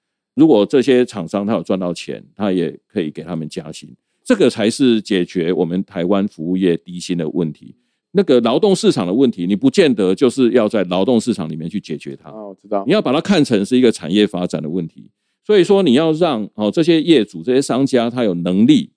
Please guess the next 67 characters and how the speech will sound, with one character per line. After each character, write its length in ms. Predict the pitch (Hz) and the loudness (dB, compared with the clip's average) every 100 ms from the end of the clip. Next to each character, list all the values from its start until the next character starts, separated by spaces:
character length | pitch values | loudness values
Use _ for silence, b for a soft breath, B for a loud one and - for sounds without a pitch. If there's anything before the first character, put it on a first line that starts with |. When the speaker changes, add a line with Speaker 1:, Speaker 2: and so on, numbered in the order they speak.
| _ _ - | _ _ -6
Speaker 1:
来 180 | 92 98 | -2 0
付 180 | 123 | 0
高 280 | 101 95 80 | 0 -2 -4
薪， 320 | 90 78 73 - _ | -4 -6 -6 -12 _
就 120 | 135 | -2
是 200 | 127 147 | 2 0
想 200 | 113 92 | 0 -2
办 180 | 92 113 | -2 -4
法 120 | 98 | -4
要 80 | 87 | -6
扩 220 | - 95 | -4 -4
大 160 | 87 82 | -4 -10
他 100 | 82 | -12
的 100 | 78 | -16
需 200 | - 80 | -16 -20
求。 160 | - - _ _ _ _ | -20 -20 _ _ _ _
Speaker 2:
哦， 80 | 104 | -6
这 80 | 127 | 2
真 140 | 135 | 4
的 80 | 117 | 4
是 180 | 104 110 | 4 4
一 40 | |
个 180 | 107 101 - | 4 2 -4
很 120 | 98 | -12
扎 220 | - 113 | -4 0
实 240 | 127 - 98 | 0 0 2
的 260 | 101 101 95 _ _ _ _ | 6 4 2 _ _ _ _
经 140 | - 143 | 4 6
济 80 | |
学 180 | 131 110 | 6 6
原 100 | 107 | 8
理， 60 | 107 | 6
但 140 | 117 | 4
是 60 | 117 | 6
又 100 | 113 | 4
跟 140 | - | 4
我 60 | 110 | 0
们 60 | |
的 80 | 98 | 0
薪 220 | 90 110 | -2 -2
资 140 | 107 107 | 0 -2
息 180 | - 95 | -2 -8
息 80 | |
相 240 | 90 98 92 | -6 -4 -2
关。 220 | 90 87 _ _ _ | -4 -6 _ _ _
回 80 | 123 | 4
到 60 | 151 - | 4 4
个 160 | 127 | 4
人 160 | 95 95 | 4 2
身 160 | 113 | 0
上， 120 | 107 104 | 0 2
假 120 | 107 | 4
设 200 | 190 160 - | 4 2 -2
我 40 | |
们 100 | 110 | -6
现 140 | 104 151 | 0 0
在 60 | |
已 40 | 101 | 2
经 140 | 113 | 0
没 80 | 117 | 0
办 100 | 117 | 0
法 60 | |
选 140 | 98 82 | -4 -10
择 80 | 87 | -12
我 60 | |
们 60 | 76 | -14
行 120 | - | -18